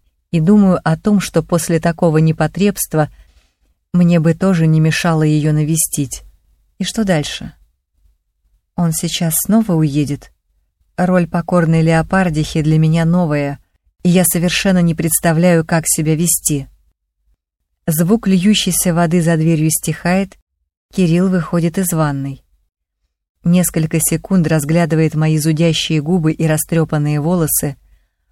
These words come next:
а потом как-то неожиданно мягко произносит: "Есть хочу. Поехали куда-нибудь".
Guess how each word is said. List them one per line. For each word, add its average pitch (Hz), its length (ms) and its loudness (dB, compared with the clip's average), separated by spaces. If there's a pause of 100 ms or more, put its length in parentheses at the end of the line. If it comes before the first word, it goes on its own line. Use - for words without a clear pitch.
(300)
а 160 100 -6
потом 214 300 2
как-то 196 300 -2
неожиданно 180 600 2
мягко 175 400 0
произносит: 165 880 0 (1300)
"Есть 202 340 -2
хочу. 143 440 -6 (1040)
Поехали 214 420 0
куда-нибудь". 139 680 -6